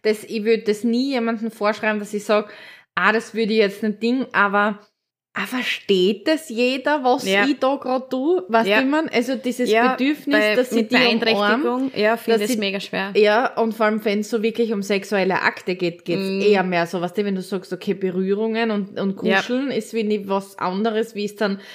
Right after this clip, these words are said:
Speaker 1: wenn's wirklich, äh, Themen gibt, weil da gibt's ja welche, die gehen schon in diese Richtung auch. Also es
Speaker 2: Okay.
Speaker 1: gibt welche, die machen, was ich damals halt bei der Reportage so ein bisschen mitgekriegt hab, ähm, die machen halt wirklich nur diese Körpernähe und auch Themen
Speaker 2: Mhm.
Speaker 1: sprechen und, und Körper erkunden und so weiter und so fort.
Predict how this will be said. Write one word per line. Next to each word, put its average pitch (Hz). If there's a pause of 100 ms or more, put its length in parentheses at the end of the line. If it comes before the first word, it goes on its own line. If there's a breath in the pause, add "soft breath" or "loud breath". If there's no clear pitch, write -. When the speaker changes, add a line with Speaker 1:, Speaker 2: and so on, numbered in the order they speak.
(140 loud breath)
Speaker 1:
wenn's 190
wirklich, 208
äh, 160
Themen 165
gibt, 175
weil 156
da 170
gibt's 190
ja 196
welche, 208
die 196
gehen 208
schon 262
in 165
diese 165
Richtung 160
auch. 139
Also 165
es 170
Speaker 2:
Okay. 196
Speaker 1:
gibt 214
welche, 196
die 202
machen, 196 (380 loud breath)
was 165
ich 165
damals 156
halt 160
bei -
der 156
Reportage 156
so 156
ein 139
bisschen 160
mitgekriegt 156
hab, 170
ähm, 123 (160)
die 185
machen 170
halt 170
wirklich 185
nur 196
diese 180
Körpernähe 175
und 165
auch 160
Themen 190
Speaker 2:
Mhm. 202
Speaker 1:
sprechen 170
und, 156
und 156
Körper 180
erkunden 190
und 160
so 175
weiter 160
und 165
so 170
fort. 180